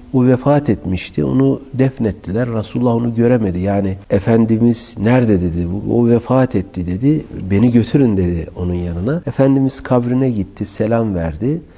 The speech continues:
Onunla konuştu. Yani dedi ki, "Burada hangi amelinden dolayı memnunsun?" dedi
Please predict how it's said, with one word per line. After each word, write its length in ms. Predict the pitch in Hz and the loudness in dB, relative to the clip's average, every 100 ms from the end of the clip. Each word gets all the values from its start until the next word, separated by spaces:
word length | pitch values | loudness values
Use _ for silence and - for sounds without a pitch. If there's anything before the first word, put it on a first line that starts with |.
| - - - | -20 -16 -4
Onunla 300 | 123 131 147 | 0 2 0
konuştu. 680 | 147 120 117 - - 120 92 - | 0 0 0 -4 -4 -4 -4 -4
Yani 340 | 101 98 95 | -2 0 0
dedi 240 | 107 131 147 | -2 -2 -2
ki, 280 | 113 104 - - - - | -2 -4 -6 -20 -20 -6
"Burada 380 | 110 107 110 101 | -2 2 2 2
hangi 320 | 117 135 127 | 0 2 0
amelinden 1800 | - 101 98 95 101 95 95 92 95 92 92 92 - - - 104 98 92 | 0 -2 0 -2 -2 -6 -8 -8 -8 -6 -6 -8 -12 -20 -6 0 0 2
dolayı 320 | 92 90 90 | 2 2 2
memnunsun?" 720 | 87 87 87 87 80 - 78 | 2 0 0 -2 -4 -4 -4
dedi 320 | 80 78 127 | -2 -2 -4